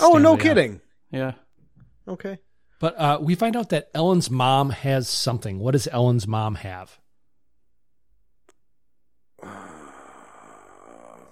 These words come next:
Speaker 1: They're, they're
Speaker 3: I don't
Speaker 1: all
Speaker 3: know.
Speaker 1: talking of their ailments.
Speaker 2: Not
Speaker 1: All four of
Speaker 2: s-, not
Speaker 1: them.
Speaker 2: stare,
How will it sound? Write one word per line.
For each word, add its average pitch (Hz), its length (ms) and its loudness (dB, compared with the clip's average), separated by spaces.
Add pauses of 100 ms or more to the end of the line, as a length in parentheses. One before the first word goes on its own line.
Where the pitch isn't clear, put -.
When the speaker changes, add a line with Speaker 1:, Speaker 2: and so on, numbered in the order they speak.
(1500)
Speaker 1:
They're, 160 120 4
they're 175 160 4
Speaker 3:
I - 40 10
don't 233 80 10
Speaker 1:
all 247 60 8
Speaker 3:
know. 226 60 0
Speaker 1:
talking 151 340 2
of 127 80 -4
their 117 180 -4
ailments. 110 540 -6
Speaker 2:
Not 139 140 4
Speaker 1:
All 170 80 8
four 160 260 6
of 143 60 8
Speaker 2:
s-, 139 40 6
not 156 100 4
Speaker 1:
them. - 60 -10
Speaker 2:
stare, 127 720 0